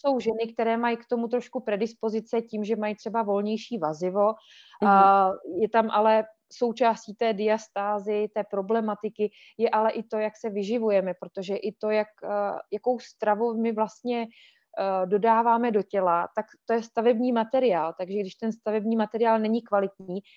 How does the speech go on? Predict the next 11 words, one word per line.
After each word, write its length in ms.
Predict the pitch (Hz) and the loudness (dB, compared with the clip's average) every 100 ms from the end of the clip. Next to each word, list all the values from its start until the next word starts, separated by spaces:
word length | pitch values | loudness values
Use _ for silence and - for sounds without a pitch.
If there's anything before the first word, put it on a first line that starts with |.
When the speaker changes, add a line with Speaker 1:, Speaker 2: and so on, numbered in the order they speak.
| _ | _
Speaker 1:
nemůžou 360 | 196 202 196 214 | -4 -2 0 -2
být 140 | 208 | -2
Speaker 2:
Mhm. 60 | 190 | 0
Speaker 1:
kvalitní 400 | 202 202 226 214 | 0 0 -2 -2
ani 160 | 214 | 0
měkké 380 | 226 208 - 220 | 0 0 0 0
tkáně. 500 | 220 233 233 233 160 - _ _ _ - | 0 2 2 2 -4 -10 _ _ _ -2
Jo, 160 | 185 | 0
takže 280 | 196 202 202 | 0 2 2
Speaker 2:
Mhm. 80 | 196 | 4
Speaker 1:
i 340 | 220 214 220 | 4 4 2